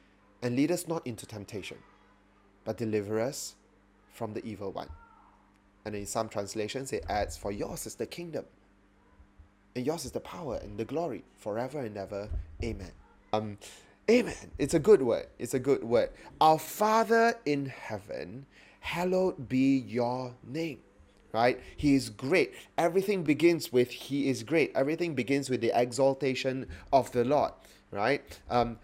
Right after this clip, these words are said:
"Our Father in heaven, hallowed be your name. Your kingdom come. Your will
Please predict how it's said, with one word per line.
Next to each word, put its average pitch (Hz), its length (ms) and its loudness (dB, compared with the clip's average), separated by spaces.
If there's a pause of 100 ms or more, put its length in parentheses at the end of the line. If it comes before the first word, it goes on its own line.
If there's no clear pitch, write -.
"Our 139 140 -2
Father 180 500 0
in 151 160 -4
heaven, 131 400 -2 (560)
hallowed 160 360 -2
be 113 80 -8
your 113 180 0
name. 107 360 -4 (160)
Your 113 600 -2 (420)
kingdom 92 720 -10 (300)
come. - 240 -14 (840)
Your 113 640 0 (200)
will 104 580 -2